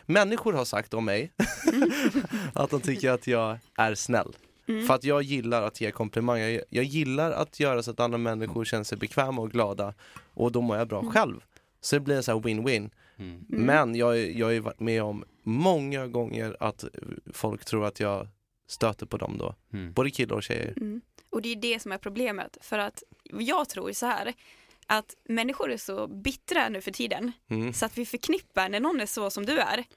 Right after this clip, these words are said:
Speaker 2: så tänker man att det är att flörta.
Speaker 1: Ja.
Speaker 2: För att vi kan inte liksom så tänka att man kan vara genuint trevlig. Och det är ett problem, tycker jag.
Speaker 3: Nej, jag, jag tycker jag är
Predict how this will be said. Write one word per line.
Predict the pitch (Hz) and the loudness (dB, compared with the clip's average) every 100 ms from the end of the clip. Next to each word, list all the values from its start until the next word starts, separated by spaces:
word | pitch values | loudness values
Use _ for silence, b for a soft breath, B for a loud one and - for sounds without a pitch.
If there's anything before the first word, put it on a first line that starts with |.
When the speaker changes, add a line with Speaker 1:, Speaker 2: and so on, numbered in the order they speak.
| _ | _
Speaker 2:
så | 254 | -6
tänker | 247 220 214 | -2 -4 -2
man | 214 | -6
att | 196 - | -6 -6
det | 180 | -4
är | 180 | -4
att | |
flörta. | - 277 - - - _ | -4 -4 0 -2 -2 _
Speaker 1:
Ja. | - 107 92 214 | -2 -2 -2 -2
Speaker 2:
För | 220 | -2
att | |
vi | 202 220 | -2 -4
kan | 214 226 220 | -4 -6 -4
inte | 214 190 | -6 -6
liksom | 190 202 | -8 -6
så | 196 | -10
tänka | 196 202 185 180 | -8 -8 -6 -8
att | - - - | -8 -12 -6
man | 196 | -6
kan | 196 185 | -6 -6
vara | 185 226 | -4 -2
genuint | 320 247 190 190 | -2 -2 -4 -8
trevlig. | - - - - - b b b b b | -8 -8 -8 -14 -18 b b b b b
Och | 233 | -4
det | 233 | -2
är | 233 208 | 0 0
ett | 220 - | -2 -8
problem, | 208 220 185 | -6 -4 -6
tycker | - - | -8 -8
jag. | - - _ _ | -8 -10 _ _
Speaker 3:
Nej, | - - 143 | -12 -6 -2
jag, | 160 151 | -2 -4
jag | 127 143 165 | -4 -4 -4
tycker | 156 135 | -8 -4
jag | |
är | 127 | -4